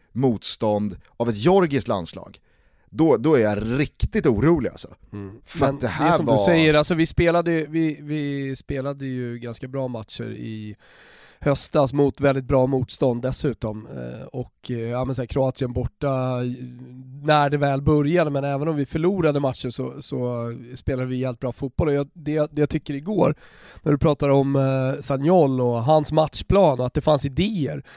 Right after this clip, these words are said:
Speaker 2: så var ju liksom känslan med, med det svenska anfallsspelet att det var idéfattigt och att, eh,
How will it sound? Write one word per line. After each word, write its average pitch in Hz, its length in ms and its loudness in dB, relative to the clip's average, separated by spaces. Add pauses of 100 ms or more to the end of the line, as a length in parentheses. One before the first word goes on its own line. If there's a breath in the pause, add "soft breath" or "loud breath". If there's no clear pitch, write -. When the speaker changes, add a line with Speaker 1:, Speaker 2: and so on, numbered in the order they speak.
(140 loud breath)
Speaker 2:
så 170 120 -6
var 151 100 6
ju 147 420 6
liksom 151 360 -8
känslan 156 520 2
med, 139 360 -2
med 135 160 -2
det 131 40 -2
svenska 151 380 0
anfallsspelet 135 1000 0 (260 soft breath)
att 147 360 -2
det 151 100 -2
var 143 200 0
idéfattigt 139 1080 -4
och 135 380 -2
att, 143 320 -6
eh, 143 60 0